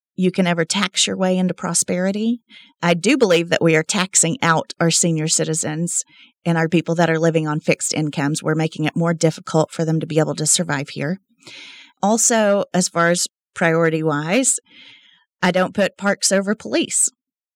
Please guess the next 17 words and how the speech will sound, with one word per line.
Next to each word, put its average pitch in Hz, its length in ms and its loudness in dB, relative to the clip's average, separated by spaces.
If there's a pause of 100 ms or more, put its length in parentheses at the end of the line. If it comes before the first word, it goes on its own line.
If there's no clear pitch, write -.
(180)
ever. 247 260 4 (1160)
You 160 120 -4
know, 156 140 0
I 180 100 4
wouldn't 175 240 0
put - 160 0
parks 196 320 2
over 190 300 4
affordable 202 420 -4
housing. 233 540 -2 (840)
You 185 120 -2
know, 180 180 2
and 175 140 0
I 170 80 0
think 226 320 -2
that 196 200 0
there's, 180 580 0